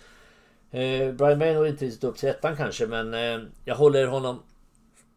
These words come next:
otroligt högt som gitarrist. Han skapade, han, gitarren han spelar på, den, den typen av gitarr, den modellen, byggde han ju själv tillsammans med sin far i unga år.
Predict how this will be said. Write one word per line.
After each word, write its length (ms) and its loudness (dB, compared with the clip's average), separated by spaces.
otroligt 760 -2
högt 420 -6
som 360 -10
gitarrist. 720 -6
Han 300 -6
skapade, 680 0
han, 180 -10
gitarren 480 6
han 120 -4
spelar 440 6
på, 140 0
den, 400 -6
den 180 -6
typen 380 -6
av 120 -6
gitarr, 280 -4
den 160 -4
modellen, 500 -6
byggde 360 -2
han 80 -6
ju 60 -6
själv 280 0
tillsammans 360 -10
med 100 -12
sin 160 -14
far 300 -4
i 100 -4
unga 260 -10
år. 220 -10